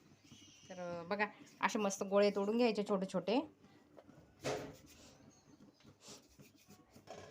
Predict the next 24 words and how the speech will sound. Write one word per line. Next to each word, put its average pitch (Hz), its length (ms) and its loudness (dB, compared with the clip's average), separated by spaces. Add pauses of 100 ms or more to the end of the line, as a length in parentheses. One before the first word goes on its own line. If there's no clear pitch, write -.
(640)
वांगे 185 300 6
कसे 202 320 0
तयार 170 200 6
करते 170 280 -2
मी 175 80 -4
तुम्हाला 190 260 0
दाखवते. 190 480 4 (1120)
आणि 190 120 2
आमच्या 185 400 2
सासूबाईने 175 560 0
केले 175 260 -4
ना 185 140 0
तेव्हा 190 220 0
बघितले 180 380 -2
मी, 185 180 -4 (140)
तेव्हापासून 190 480 0
मग 185 100 0
मी 180 140 0
पण 180 160 -4
करायला 180 300 2
लागले. 180 300 2 (420)
तर 190 80 -2
म्हटलं 190 260 2
चला, 208 220 2